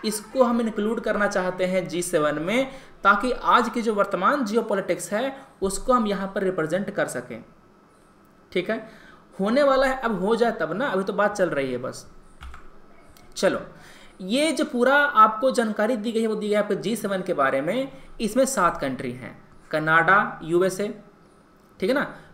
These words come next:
फिर यूके हो गया, जर्मनी, फ्रांस हो गया, इटली और जापान हो गया।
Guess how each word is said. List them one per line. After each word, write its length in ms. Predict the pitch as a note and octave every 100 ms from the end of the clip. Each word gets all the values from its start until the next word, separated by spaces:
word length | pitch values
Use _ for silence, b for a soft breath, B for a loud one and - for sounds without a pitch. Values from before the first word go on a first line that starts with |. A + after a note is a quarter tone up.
| -
फिर 100 | D#3+
यूके 380 | E3 F3 F3 G#3
हो 160 | G3+ G3+
गया, 260 | G3+ G#3+ - B B -
जर्मनी, 560 | C3+ D3 F3+ F#3 G3+ A3+
फ्रांस 400 | - G#3 G#3+ G#3
हो 80 | G#3+
गया, 300 | G3 G#3+ A#3 - -
इटली 300 | F#3 F#3 G3+
और 120 | A3+
जापान 400 | F3+ F3+ E3 D#3+
हो 160 | C#3+ B2+
गया। 260 | B2 A#2